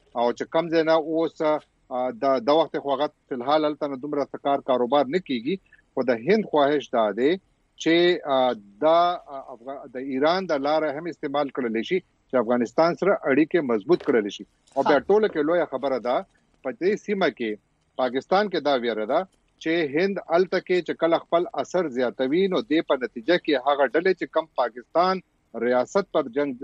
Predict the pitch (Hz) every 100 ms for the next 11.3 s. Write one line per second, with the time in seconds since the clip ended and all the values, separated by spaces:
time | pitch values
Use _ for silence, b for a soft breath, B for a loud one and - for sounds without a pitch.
0 | 143 123 123 120 139 120 113 104 117 120
1 | 196 190 _ _ - 127 131 190 - 151
2 | 170 196 - 156 - - 143 131 120 113
3 | 113 113 - 117 147 165 160 151 131 120
4 | 123 - 151 151 127 117 110 190 135 139
5 | _ _ _ 120 123 165 156 147 - 196
6 | 165 123 113 113 120 143 143 120 117 135
7 | 127 120 117 110 - 143 - 170 165 127
8 | - 113 110 98 120 143 - 113 104 -
9 | 123 120 - 131 127 104 _ - - -
10 | - 135 127 180 180 208 190 151 165 139
11 | 135 139 131